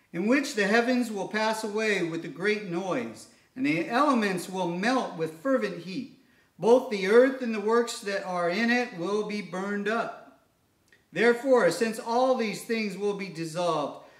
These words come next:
what manner of person ought you be in holy conduct and godliness? Nevertheless, we, according to his promise, look for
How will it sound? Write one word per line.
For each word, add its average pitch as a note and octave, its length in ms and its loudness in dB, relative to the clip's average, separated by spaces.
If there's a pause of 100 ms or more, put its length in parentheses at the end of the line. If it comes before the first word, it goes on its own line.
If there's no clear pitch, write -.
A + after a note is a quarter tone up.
(120)
what G3+ 240 -2
manner A#3 400 2
of A#3 120 -4
person G3+ 460 0
ought F#3+ 380 -4
you A#3 200 -2
be G#3+ 420 -2
in F3 240 -4
holy F#3+ 400 -2
conduct F#3 640 -4
and D3+ 180 -8
godliness? C3+ 880 -10 (260)
Nevertheless, C4+ 840 2
we, A#3 300 0
according C4 460 2
to C#4 160 -2
his C#4+ 140 -2
promise, G#3 560 -2
look G#3+ 280 -6
for G#3+ 640 0